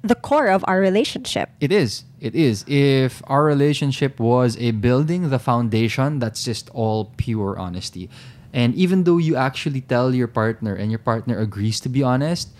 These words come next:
Speaker 2: you're not going to be honest right away. It's practice. It requires practice, trial and error. You will stumble.
Speaker 1: Mm-hmm.
Speaker 2: But we've decided that we need to be honest about what we feel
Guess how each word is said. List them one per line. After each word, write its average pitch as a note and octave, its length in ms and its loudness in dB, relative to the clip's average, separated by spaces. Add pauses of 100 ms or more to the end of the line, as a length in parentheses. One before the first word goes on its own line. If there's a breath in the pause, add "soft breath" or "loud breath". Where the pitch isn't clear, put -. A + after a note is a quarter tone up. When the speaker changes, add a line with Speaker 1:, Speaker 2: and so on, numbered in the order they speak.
(180 soft breath)
Speaker 2:
you're D3 180 2
not E3+ 200 0
going D#3+ 180 2
to C#3 80 -4
be C3+ 100 0
honest C3 340 0
right B2 200 2
away. G#2+ 360 0 (640 soft breath)
It's - 200 -4
practice. C3+ 680 -2
It B2 140 -4
requires C3+ 560 4
practice, C3 680 -2
trial B2 640 0
and G#2+ 140 -2
error. A2+ 460 2
You A#2+ 200 2
will B2 160 4
stumble. B2 680 0
Speaker 1:
Mm-hmm. A3+ 500 4
Speaker 2:
But B2 360 2
we've D3+ 300 2
decided A#2 680 2
that G2+ 240 0 (680)
we B2+ 320 2
need D#3+ 200 2
to C#3+ 80 -10
be C3 100 2
honest A#2+ 320 0
about A2 260 -2
what A2+ 180 -6
we G#2 100 -6
feel A#2+ 540 -2